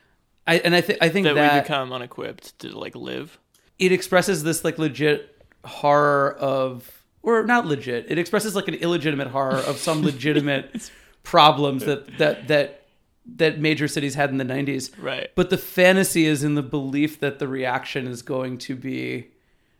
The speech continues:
Speaker 1: not only so extreme in the other way, but also that it will actually be perfect.
Speaker 2: Yeah.
Speaker 1: Like, it's a movie that anticipates essentially, like, a kind of super Bloomberg nanny state,
Speaker 2: Mm.
Speaker 1: but fails to imagine, like,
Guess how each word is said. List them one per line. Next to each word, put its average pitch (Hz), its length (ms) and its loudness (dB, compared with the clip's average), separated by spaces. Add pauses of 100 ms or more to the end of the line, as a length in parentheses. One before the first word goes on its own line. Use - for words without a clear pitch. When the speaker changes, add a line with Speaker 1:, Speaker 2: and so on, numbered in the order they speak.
(120)
Speaker 1:
not 180 240 4
only 160 280 4
so 151 200 2
extreme 143 340 0
in 143 60 0
the 143 80 0
other 135 160 -2
way, 135 120 0
but 143 140 -2
also 135 260 -2
that 127 140 -4
it 131 40 -6
will 127 140 -6
actually 120 280 -8
be - 120 -12
perfect. - 640 -12 (120)
Speaker 2:
Yeah. 127 280 -8 (140)
Speaker 1:
Like, 147 460 0
it's 175 180 0
a 180 60 4
movie 165 340 4
that 147 420 0 (180)
anticipates 143 920 -4
essentially, 139 440 -4
like, 131 340 -6
a - 40 -14
kind 139 200 -4
of 113 140 -10 (120)
super 156 520 -2
Bloomberg 131 680 -4
nanny 127 360 -4
state, 131 540 -6 (200)
Speaker 2:
Mm. 165 480 -4 (180)
Speaker 1:
but 151 640 4
fails 160 720 2
to 160 220 0
imagine, 131 920 -2
like, 139 180 -6